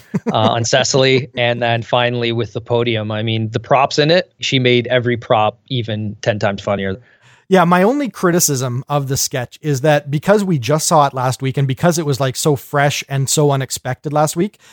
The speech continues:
Speaker 2: the second outing can never quite feel as, like, just catch you by surprise and fun and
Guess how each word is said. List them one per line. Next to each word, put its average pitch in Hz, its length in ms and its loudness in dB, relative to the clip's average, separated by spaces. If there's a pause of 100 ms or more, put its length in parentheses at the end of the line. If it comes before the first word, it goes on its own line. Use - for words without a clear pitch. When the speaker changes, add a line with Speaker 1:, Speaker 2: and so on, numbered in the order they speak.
(200)
Speaker 2:
the 156 80 0
second 196 320 2
outing 147 280 2
can 143 180 -2
never 143 240 0
quite 147 380 -2
feel 131 520 -4 (320)
as, 139 500 -2
like, 127 380 -8
just 151 280 -4
catch - 280 -4
you 143 60 -2
by 131 160 2
surprise 117 840 -6
and 131 200 -6
fun 131 400 -4
and 120 400 -8